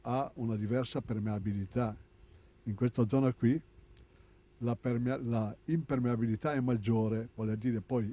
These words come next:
il, l'acqua rimane in superficie e scorre. In questa zona ha sempre creato una sorta di allagamento, una moia,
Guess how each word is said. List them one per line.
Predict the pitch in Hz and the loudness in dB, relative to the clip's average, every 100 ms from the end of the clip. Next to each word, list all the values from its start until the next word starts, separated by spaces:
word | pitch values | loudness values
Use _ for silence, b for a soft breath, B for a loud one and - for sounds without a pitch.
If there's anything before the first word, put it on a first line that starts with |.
| - | -6
il, | 107 101 98 95 101 | -8 -6 -6 -6 -2
l'acqua | 123 120 - 143 165 B B B - | -2 -2 -4 -4 -4 B B B -8
rimane | 110 104 120 | -4 -2 0
in | 104 | -2
superficie | 127 123 123 127 120 131 | -6 -8 -4 -4 -2 -4
e | |
scorre. | - 117 107 110 | -4 -4 -2 -2
In | |
questa | 104 127 135 | -2 -2 -2
zona | 117 151 139 | 0 -2 -2
ha | |
sempre | - 113 135 | -4 -4 -4
creato | 117 113 117 131 | -4 -4 -4 -4
una | 95 | -4
sorta | 120 117 117 | -4 -6 -6
di | 104 | -6
allagamento, | 101 104 101 104 101 92 113 139 - - B B B B B - | -6 -4 -4 -4 -4 -6 -8 -10 -12 -20 B B B B B -4
una | 113 | -2
moia, | 113 139 120 101 | 4 8 8 6